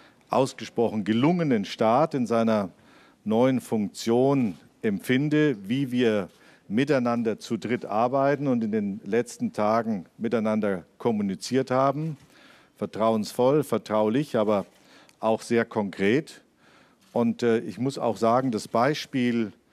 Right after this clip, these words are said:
das wir vorhin genannt haben mit der Infrastrukturgesellschaft Mobilfunk, das ist alles andere als selbstverständlich. Das ist ein neues Kapitel in der Mobilfunkpolitik.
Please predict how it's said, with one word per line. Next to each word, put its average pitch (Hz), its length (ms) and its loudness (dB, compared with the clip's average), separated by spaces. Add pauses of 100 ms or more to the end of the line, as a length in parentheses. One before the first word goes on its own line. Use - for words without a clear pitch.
(440)
das 107 200 -8
wir 113 140 -2
vorhin 120 320 2
genannt 113 400 0
haben 110 320 2
mit 107 180 -2
der 104 300 0 (640)
Infrastrukturgesellschaft 113 1300 -2
Mobilfunk, 107 760 -2 (840)
das 95 140 -8
ist 117 140 -6
alles 123 320 0
andere 120 340 0
als 98 140 -2
selbstverständlich. 120 880 -2
Das 104 160 -6
ist 117 160 -8
ein 107 180 0
neues 123 420 2
Kapitel 135 540 -2
in 123 140 0
der 117 100 2
Mobilfunkpolitik. 123 1160 -2